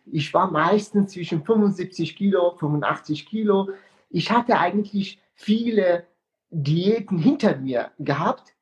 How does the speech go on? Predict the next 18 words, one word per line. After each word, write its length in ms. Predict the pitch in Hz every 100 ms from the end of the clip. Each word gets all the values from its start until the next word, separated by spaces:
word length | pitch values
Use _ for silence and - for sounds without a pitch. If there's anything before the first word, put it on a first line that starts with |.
| -
bis 240 | 170 240
ich 160 | 294 -
zweitausendachtzehn, 1700 | 196 - 180 160 151 160 165 156 _ - 240 - - - 175 208 - _ _ _ _ _
ähm, 760 | 151 156 151 151 151 151 151 151 151
habe 200 | 170 170
ich 120 | -
eine 220 | 165 -
Ausbildung 760 | 175 214 - 196 - 180 180
für, 460 | - 170 160 165 156 _ _ -
äh, 320 | 151 151 156
Gesundheits- 720 | - 147 202 - 180 170 -
und 180 | 160 156
Krafttraining 800 | - 196 214 - 175 151 143 139
gemacht. 400 | 143 151 196 - _ -
Und 200 | 151 170
da 280 | 220 226 - _ _ _ _ _ -
sollten 580 | 156 139 180 208 214 202
wir 340 | 180 175 170